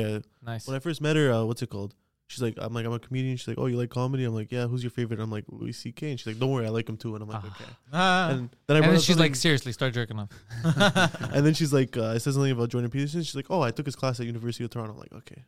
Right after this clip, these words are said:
Speaker 2: Oh,
Speaker 1: Ba-,
Speaker 2: shit.
Speaker 1: ba-, like, uh, it was right when he got, when, right when he got big, so someone else was teaching it. But she took the course and, like, she's based.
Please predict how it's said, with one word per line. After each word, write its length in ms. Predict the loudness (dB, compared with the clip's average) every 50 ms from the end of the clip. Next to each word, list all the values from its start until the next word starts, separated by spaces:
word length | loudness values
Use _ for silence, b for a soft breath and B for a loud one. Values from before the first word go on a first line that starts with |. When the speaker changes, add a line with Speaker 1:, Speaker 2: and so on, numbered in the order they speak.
| _ 2
Speaker 2:
Oh, 160 | 4 4 4
Speaker 1:
Ba-, 60 | 4
Speaker 2:
shit. 440 | 4 2 0 0 2 0 0 -2 -4 -10
Speaker 1:
ba-, 80 | -14 -6
like, 260 | -2 -2 -2 2 4
uh, 60 | 4
it 100 | 6 6
was 120 | 6 4 4
right 240 | 4 4 6 6 6
when 140 | 6 6 4
he 60 | 4
got, 360 | 4 4 4 4 2 0 -2
when, 220 | -4 -4 -2 -2 -2
right 140 | -2 0 0
when 100 | 0 -2
he 60 | 0
got 180 | -2 -2 -2 -2
big, 180 | -2 -2 -2 -2
so 80 | -4 -6
someone 260 | -6 -6 -4 -4 -4
else 140 | -4 -6 -6
was 100 | -8 -8
teaching 280 | -8 -8 -6 -4 -2 -2
it. 180 | -2 -4 -6 -10 _ _ _ _ _ _ _ _ _ _
But 80 | -4 -2
she 120 | -2 -2
took 180 | -2 -2 -2 -2
the 80 | -2 -6
course 380 | -4 -2 0 0 0 -2 -4
and, 240 | -6 -8 -8 -10 -12 -10
like, 220 | -10 -8 -8 -8
she's 220 | -6 -6 -6 -6 -4
based. 360 | -6 -8 -8 -10 -14 -20